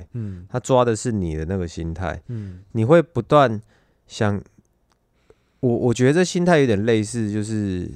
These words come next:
Speaker 2: 你好像有些事情习惯做一个段落这样子，
Speaker 1: 嗯。嗯。
Speaker 2: 你会想要让这个角色达到一个阶段的完整。
Speaker 1: 嗯。
Speaker 2: 嘿，例如说，哦，我想要弄到这个套装，或者是我至少想要过了这一章的王这样子。
Speaker 1: 嗯，嗯，嗯，嗯。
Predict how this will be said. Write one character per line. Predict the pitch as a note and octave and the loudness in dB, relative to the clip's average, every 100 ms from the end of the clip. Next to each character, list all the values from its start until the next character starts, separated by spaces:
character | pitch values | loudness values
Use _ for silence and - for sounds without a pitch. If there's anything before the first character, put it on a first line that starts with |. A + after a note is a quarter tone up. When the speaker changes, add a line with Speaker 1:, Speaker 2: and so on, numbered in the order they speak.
| A#2+ | -6
Speaker 2:
你 | A2+ | -2
好 | C3 | -2
像 | G#2 B2+ | -2 -2
有 | G#2 | -2
些 | F#2 G#2+ | -4 -4
事 | B2+ | -4
情 | G#2+ F#2+ F2 | -6 -6 -8
习 | - - | -8 -2
惯 | F#2+ A2+ | 0 2
做 | G#2+ A2+ G2 | 2 0 0
一 | |
个 | F#2+ | -2
段 | F#2+ G2 F2 | -2 -4 -2
落 | F#2 E2 | -4 -4
这 | E2 | -4
样 | E2+ D#2 | -6 -8
子， | D2 | -10
Speaker 1:
嗯。 | A#2+ | -8
嗯。 | G#2+ F#2+ F2+ _ _ _ | -8 -12 -16 _ _ _
Speaker 2:
你 | - | 4
会 | C#3 | 4
想 | F#3+ - | 6 4
要 | A2+ C#3+ D3 | 6 6 6
让 | C#3 D3+ | 6 6
这 | D3+ | 6
个 | C3+ | 4
角 | - F#2 | 4 2
色 | A2 | 4
达 | A#2 G#2+ G#2+ | 2 4 4
到 | C3+ | 2
一 | - | 2
个 | C3+ A#2+ | 2 2
阶 | - A2+ | 2 4
段 | A#2+ A2 | 4 4
的 | F#2 | 2
完 | E2 F2 | -2 -4
整。 | G2 F#2 - _ - | -6 -6 -10 _ -14
Speaker 1:
嗯。 | A#2+ G2 F#2+ _ _ | -14 -14 -18 _ _
Speaker 2:
嘿， | - E2 C#2+ _ _ _ | -6 -6 -8 _ _ _
例 | - | 0
如 | A#2+ | 0
说， | A#2 | 2
哦， | - C3+ | 0 2
我 | A#2 | 2
想 | C3 B2 | 2 0
要 | C3+ _ _ | -4 _ _
弄 | D#3+ E3 | 6 6
到 | C#3+ | 8
这 | C#3+ | 4
个 | C3 | 2
套 | A#2+ B2+ | 2 2
装， | G#2+ A2+ | 2 2
或 | C3+ | 6
者 | E3 | 6
是 | C3 F3+ | 8 10
我 | C#3 | 10
至 | C3+ G3 | 8 4
少 | F3 C3 A2+ | 6 6 6
想 | - G#2+ | 4 4
要 | C3+ | 4
过 | - G3+ D3 | 10 12 12
了 | A#2+ | 10
这 | - G#3+ | 6 6
一 | F#3 F3 D3 - | 6 4 -2 -6
章 | - E3+ D#3+ | 2 4 8
的 | D#3+ C#3+ | 10 12
王 | A#2 F#2+ E2+ F2+ G2+ | 10 8 4 2 2
这 | |
样 | A#2+ A2+ G#2 | 2 2 0
子。 | G#2 | -4
Speaker 1:
嗯， | A2 | -6
嗯， | G#2 | -10
嗯， | G2+ G2+ G2 | -12 -12 -12
嗯。 | G2+ | -14